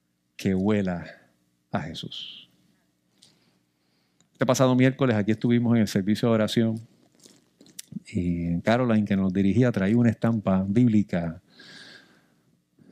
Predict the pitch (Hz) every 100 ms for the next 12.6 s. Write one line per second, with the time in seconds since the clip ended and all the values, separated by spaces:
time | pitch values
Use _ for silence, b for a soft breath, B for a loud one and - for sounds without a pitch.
0 | B B B - 98 98 117 139 127 117
1 | 107 120 120 110 110 117 107 101 104 104
2 | 98 85 b b b b _ 104 - 110
3 | 107 - 104 101 107 107 - _ _ _
4 | _ _ b b b b b 117 139 139
5 | - - 127 117 92 - - _ b b
6 | b _ _ _ _ _ _ _ b b
7 | b b b b b b 117 131 - 113
8 | - 131 131 123 104 95 107 117 117 110
9 | - 101 98 - - - _ _ _ _
10 | _ _ _ _ _ _ _ _ _ _
11 | _ _ _ _ _ _ _ _ - 113
12 | 147 170 151 - - -